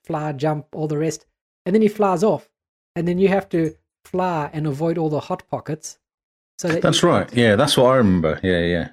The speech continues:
Speaker 1: Yeah.
Speaker 2: As soon as I saw this video, I was like, "That's right," 'cause there's things attacking you all the time at the beginning. Isn't it
Speaker 1: Yeah.
Speaker 2: really hard to get in there to start with?
Speaker 1: Yeah, it is.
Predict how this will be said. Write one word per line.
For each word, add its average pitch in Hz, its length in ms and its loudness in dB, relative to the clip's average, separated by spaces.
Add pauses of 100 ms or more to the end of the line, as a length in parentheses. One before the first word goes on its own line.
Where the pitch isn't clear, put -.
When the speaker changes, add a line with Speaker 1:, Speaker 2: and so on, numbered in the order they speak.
(120)
Speaker 1:
Yeah. 165 100 -2
Speaker 2:
As - 80 0
soon 139 120 4
as 110 60 4
I 107 60 2
saw 110 200 2
this 92 100 2
video, 104 140 2
I 90 40 4
was 85 60 -2
like, 90 80 0
"That's - 180 -2
right," 87 100 2
'cause - 80 -8
there's 107 180 2
things 117 220 4
attacking 92 400 -2
you 95 80 0
all 87 60 -2
the 82 80 -4
time 90 200 -2
at - 20 -4
the 76 80 -6
beginning. 87 400 -4 (520)
Isn't 131 160 4
it 202 40 4
Speaker 1:
Yeah. 180 60 6
Speaker 2:
really 170 140 6
hard 156 180 4
to 120 60 -4
get 135 160 2
in 139 200 4
there 82 200 2
to - 80 -12
start - 300 0
with? - 240 -10 (880)
Speaker 1:
Yeah, 147 200 -2
it 135 80 -6
is. 131 340 -10